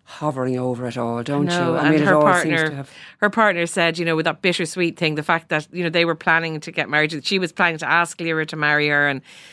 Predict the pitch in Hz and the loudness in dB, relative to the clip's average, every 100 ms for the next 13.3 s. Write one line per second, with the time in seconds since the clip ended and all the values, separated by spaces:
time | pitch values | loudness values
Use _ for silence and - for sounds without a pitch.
0 | - - 147 139 143 147 151 165 143 143 | -18 -2 0 0 -2 -4 -2 -2 -2 -4
1 | - 139 139 143 131 - 143 135 - 156 | -8 -8 -6 -6 -6 -8 -8 -8 -6 -6
2 | 147 147 - 151 135 - 147 - 139 127 | -6 -8 -6 -4 -4 -4 -6 -8 -12 -12
3 | 139 123 135 175 175 156 - - - _ | -10 -10 -8 -10 -12 -14 -16 -20 -20 _
4 | 147 - - - - 165 180 190 180 165 | _ -20 -20 -20 -20 -6 -4 -2 -4 -2
5 | 143 143 147 143 143 139 135 135 131 - | -2 -4 -8 -6 -6 -4 -2 -2 -6 -14
6 | _ _ _ - - 220 214 202 190 180 | _ _ _ -16 -8 -2 0 0 -2 -4
7 | 185 170 156 156 156 147 160 160 156 147 | -2 -2 -2 -2 -2 0 0 -2 -6 -10
8 | 139 139 131 - - _ _ _ - - | -6 -4 -6 -10 -18 _ _ _ -20 -20
9 | - 165 156 156 151 151 143 135 - 147 | -6 -2 2 2 0 -2 -2 -2 -4 -2
10 | 143 131 123 - - 110 101 - - - | 0 -2 -6 -10 -8 -6 -6 -6 -8 -6
11 | - - 143 135 123 - - - - - | -8 -6 -2 -2 -6 -12 -20 -20 -20 -20
12 | - _ - 240 233 254 294 226 190 135 | -20 _ 2 6 8 8 6 6 6 4
13 | 107 139 | 0 -6